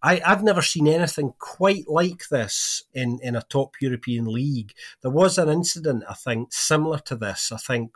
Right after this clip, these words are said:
what, seven or eight years ago now, between, uh, Ghent and Genk, where, where they both,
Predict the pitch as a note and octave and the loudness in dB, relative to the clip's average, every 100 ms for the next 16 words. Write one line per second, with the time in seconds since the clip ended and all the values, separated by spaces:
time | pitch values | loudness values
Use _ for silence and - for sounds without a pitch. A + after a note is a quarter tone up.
0 | - A#2 - D#3+ D#3 D#3 D#3 D3+ D#3 D3 | -12 -8 -4 -4 -2 -2 -2 -2 -2 -2
1 | D#3 D#3+ D3+ D#3 D3+ B2+ - - C3 B2 | -2 0 0 0 0 -4 -6 -4 0 0
2 | A#2 G#2+ - - - A2+ G#2+ G#2 C3 C3 | 0 -2 -10 -20 -8 -4 -4 -2 -2 0
3 | B2 A#2 G#2 B2+ C#3+ B2+ - - B2 A#2 | -4 -6 -2 0 -2 -4 -12 -10 -4 -4
4 | A#2 B2 A#2 B2+ C3 A#2 C3 B2 - - | -4 -6 -6 -2 -4 -2 0 0 -2 -6